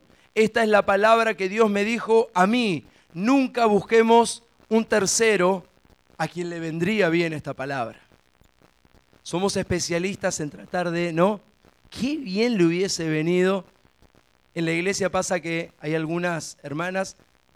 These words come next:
cuyos esposos no vienen. Y siempre, ¿no? "Qué bien esta palabra para mi esposo". Pero esa palabra es para mí,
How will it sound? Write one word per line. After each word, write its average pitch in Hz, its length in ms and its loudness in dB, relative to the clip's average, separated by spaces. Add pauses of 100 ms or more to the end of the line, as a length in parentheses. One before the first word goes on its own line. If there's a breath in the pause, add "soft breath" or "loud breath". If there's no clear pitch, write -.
cuyos 160 420 -2
esposos 175 460 -2
no 156 140 0
vienen. 156 480 0 (1600)
Y 139 80 -14
siempre, 185 640 -4
¿no? 175 260 -4 (1000)
"Qué 196 140 -4
bien 170 320 -2
esta 147 200 -8
palabra 156 440 -4
para 135 180 -10
mi 139 120 -8
esposo". 143 480 -8 (2250)
Pero 147 180 -4
esa 170 180 -6
palabra 160 420 -8
es 135 60 -10
para 143 340 -12
mí, 156 240 -8